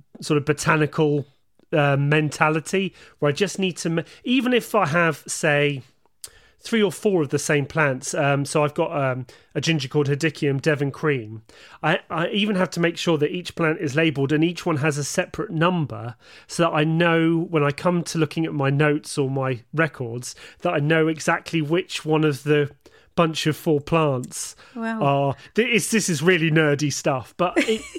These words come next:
Speaker 2: <laughs>
Speaker 1: uh, it just, 'cause I
Speaker 2: It's
Speaker 1: grow
Speaker 2: good.
Speaker 1: for the long
Speaker 2: It's
Speaker 1: t-,
Speaker 2: good.
Speaker 1: yeah, 'cause I grow for the long term, I think it's quite important that I know exactly which plants I'm referring to.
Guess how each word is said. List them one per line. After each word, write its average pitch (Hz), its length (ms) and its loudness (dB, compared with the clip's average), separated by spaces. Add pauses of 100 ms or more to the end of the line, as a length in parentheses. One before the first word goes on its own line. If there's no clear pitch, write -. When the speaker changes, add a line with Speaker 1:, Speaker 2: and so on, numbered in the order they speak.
(220)
Speaker 2:
<laughs> - 360 -2
Speaker 1:
uh, 233 180 4
it 262 160 0
just, 285 240 0
'cause 269 160 2
I 277 60 4
Speaker 2:
It's - 100 0
Speaker 1:
grow 254 240 4
Speaker 2:
good. 285 80 2
Speaker 1:
for 247 60 2
the 233 80 6
long 214 240 4
Speaker 2:
It's - 140 -2
Speaker 1:
t-, 427 80 4
Speaker 2:
good. 247 40 4
Speaker 1:
yeah, 214 120 4
'cause 247 220 -2
I 269 100 4
grow 233 200 2
for 208 140 -6
the 196 80 4
long 190 240 4
term, 180 340 0
I 139 60 -2
think 202 180 -8
it's 233 100 -12
quite 196 200 -2
important 180 380 0
that 139 60 -2
I 139 40 0
know 156 180 4
exactly 170 460 -4
which - 340 -8 (320)
plants 175 400 0
I'm 156 180 2
referring 175 560 0
to. 226 300 -6